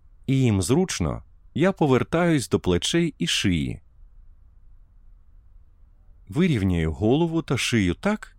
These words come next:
аби вона не була нахилена вперед чи назад. Вона у рівному положенні. А тепер я перевірю горло,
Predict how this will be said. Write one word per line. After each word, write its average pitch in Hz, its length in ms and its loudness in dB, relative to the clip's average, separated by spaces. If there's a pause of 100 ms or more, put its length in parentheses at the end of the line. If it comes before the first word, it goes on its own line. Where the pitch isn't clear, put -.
(280)
аби 113 260 2
вона 98 340 2
не 113 100 2
була 87 320 2
нахилена 131 600 0
вперед 127 540 -2 (200)
чи - 180 0
назад. 95 500 0 (4000)
Вона 101 260 4
у 117 180 0
рівному 101 460 0
положенні. 82 760 -2 (3000)
А 101 80 -2
тепер 180 380 0
я 120 160 2
перевірю 123 600 2
горло, 87 520 2